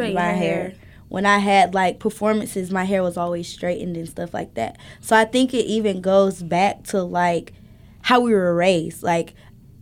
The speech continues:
Speaker 2: even as, like, children. And I definitely think that, like, now natural hair has kinda made a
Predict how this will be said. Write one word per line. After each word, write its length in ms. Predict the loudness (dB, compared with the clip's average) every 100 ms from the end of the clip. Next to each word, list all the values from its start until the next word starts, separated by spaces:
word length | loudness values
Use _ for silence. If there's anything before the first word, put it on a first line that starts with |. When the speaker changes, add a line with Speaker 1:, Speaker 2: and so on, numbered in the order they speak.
| -4
Speaker 2:
even 400 | 0 2 0 0 0
as, 340 | 0 -2 -6
like, 300 | -8 -8 -10
children. 420 | -4 0 2 2
And 160 | 2 4
I 100 | 4
definitely 420 | 4 4 4 2
think 340 | 2 -2 -2 0
that, 180 | 0
like, 180 | 2 -2 -2
now 560 | -4 0 4 4 2 -2 -16 -4
natural 360 | 2 2 2 2
hair 360 | 6 6 6
has 240 | 4 0 -6
kinda 440 | -4 -2 0 0
made 460 | -2 -2 -2 -2 -4 -6
a 200 | -6